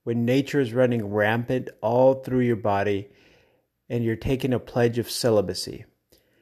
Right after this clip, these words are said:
having actually experienced fatherhood, and you've taken the vow of the nature which I did. Well, the vow of not smoking, that was a vow.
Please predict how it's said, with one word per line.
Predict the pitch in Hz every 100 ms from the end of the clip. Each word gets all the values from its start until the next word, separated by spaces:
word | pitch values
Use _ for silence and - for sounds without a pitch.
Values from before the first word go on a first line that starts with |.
| _ _ -
having | 131 131 123
actually | 120 120 - 139 139
experienced | 127 - - - 135 139 139 135
fatherhood, | - 127 117 113 110 101 107 - _ _ _ -
and | 127
you've | 127 120
taken | 131 135 143 131
the |
vow | 107 117 113 117
of | 120 110 110
the | 107
nature | 107 113 - 120
which | 107 -
I | 104 98
did. | - - 117 _ _ _ _ _ _ _ _ _ -
Well, | 135 127
the | 113
vow | 117 123 135
of | 135
not | 127 117 98
smoking, | - 135 131 127 143 139 143 - _
that | - 120
was | 117 117
a |
vow. | 104 98 87 -